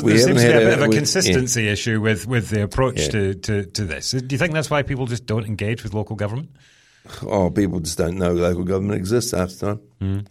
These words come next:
Speaker 1: till they get a, a parking ticket or something like that, uh, until the, the sewage goes up in the street or something. That was a
Speaker 2: Mm-hmm.
Speaker 1: problem.
Speaker 2: Mm-hmm.
Speaker 1: Uh, <laughs> look at the, the voting turnout we get. It's really terrible.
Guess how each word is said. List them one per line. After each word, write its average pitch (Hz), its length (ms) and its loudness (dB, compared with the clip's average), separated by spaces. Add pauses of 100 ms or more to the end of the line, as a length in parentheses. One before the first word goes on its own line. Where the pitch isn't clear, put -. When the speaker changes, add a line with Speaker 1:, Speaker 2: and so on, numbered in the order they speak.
(260)
Speaker 1:
till 107 100 0
they 92 100 4
get 85 140 2
a, 80 400 -4
a 80 40 -2
parking 95 400 -2
ticket 95 380 -4
or 90 160 -10
something 92 300 -6
like 85 160 -6
that, 85 160 -10 (960)
uh, 90 220 0
until 90 220 -2
the, 82 140 0
the 82 280 -2
sewage 90 460 2
goes 90 200 2
up 90 120 -2
in 92 120 -6
the 80 60 -6
street 101 320 -4
or 87 40 -10
something. 87 280 -6
That 90 60 -4
was 87 120 -4
a 95 40 -2
Speaker 2:
Mm-hmm. 90 80 -2
Speaker 1:
problem. 92 280 -4 (180)
Speaker 2:
Mm-hmm. 85 180 -6 (680)
Speaker 1:
Uh, 101 200 0 (720)
<laughs> - 20 -
look 117 400 -2
at 135 60 -2
the, 110 120 4
the 104 240 2
voting 98 400 2
turnout 92 360 0
we 85 140 -2
get. 85 180 0
It's 76 200 -4
really 101 240 0
terrible. 78 460 -4